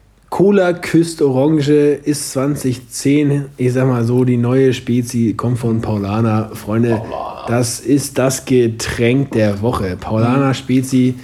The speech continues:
Speaker 1: geht immer und überall. Gibt's jetzt auch im Vier-, praktisch im Viererpack.
Speaker 2: Echt?
Speaker 1: Ja,
Speaker 2: Ah,
Speaker 1: im Nu-,
Speaker 2: krass.
Speaker 1: in null drei drei. Ich find auch tatsächlich null fünf, manchmal hat ein Schnuff zu viel. Übrigens, Schnuff hat sich, ich war Sonntag im Soundcheck.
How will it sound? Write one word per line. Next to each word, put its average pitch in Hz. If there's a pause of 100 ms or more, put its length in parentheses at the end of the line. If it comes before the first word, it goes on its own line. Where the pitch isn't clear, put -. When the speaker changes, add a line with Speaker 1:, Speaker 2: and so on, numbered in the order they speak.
(200)
Speaker 1:
geht 135
immer 135
und 110
überall. 123
Gibt's 143
jetzt 156
auch 151
im 127
Vier-, -
praktisch 175
im 160
Viererpack. 139 (240)
Speaker 2:
Echt? - (220)
Speaker 1:
Ja, 370 (200)
Speaker 2:
Ah, -
Speaker 1:
im 185
Nu-, 220
Speaker 2:
krass. 196
Speaker 1:
in 220
null 240
drei 208
drei. 196
Ich 135
find 220
auch 185
tatsächlich 190
null 196
fünf, 220
manchmal 202
hat 208
ein 180
Schnuff 214
zu 202
viel. 165 (440)
Übrigens, 165
Schnuff 185
hat 185
sich, 165 (220)
ich 139
war 147
Sonntag 156
im 131
Soundcheck. 131